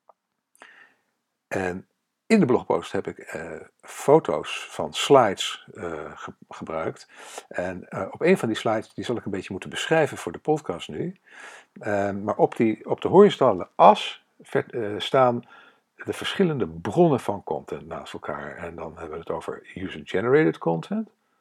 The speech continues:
influencers en experts. Eh, dus experts uit de doelgroep.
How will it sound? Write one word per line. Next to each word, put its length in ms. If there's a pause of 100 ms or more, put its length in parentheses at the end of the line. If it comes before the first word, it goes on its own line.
(640)
influencers 1000 (420)
en 160
experts. 960 (640)
Eh, 180
dus 220
experts 520
uit 220
de 80
doelgroep. 500